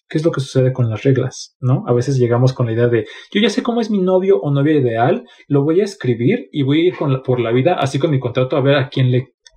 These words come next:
quién le queda". Y tal vez haya alguien que se quiera moldar a esas expectativas para que estar conmigo,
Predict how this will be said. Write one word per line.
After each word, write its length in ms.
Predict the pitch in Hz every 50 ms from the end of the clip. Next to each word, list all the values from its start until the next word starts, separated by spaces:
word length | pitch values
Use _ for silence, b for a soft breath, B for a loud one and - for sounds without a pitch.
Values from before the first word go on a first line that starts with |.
| _ _
quién 200 | - 139 131 127
le 120 | 127 120
queda". 340 | - - 120 101 98 - - - _ B B B B B B
Y 80 | -
tal 120 | 131 175 175
vez 160 | 208 202 -
haya 200 | 190 180 180 170
alguien 360 | - - 127 131 151 175 180
que 80 | 147 151
se 120 | 135 135
quiera 220 | 135 - 139 147 160
moldar 480 | 143 135 120 117 113 113 127 139 - -
a 40 | -
esas 220 | 127 143 156 131 131
expectativas 720 | 131 - - 123 - - 107 101 - 120 123 143 139 -
para 240 | - 120 110 110
que 80 | - -
estar 260 | - - - 123 127
conmigo, 600 | - 117 107 107 107 107 104 - 175 247 269 -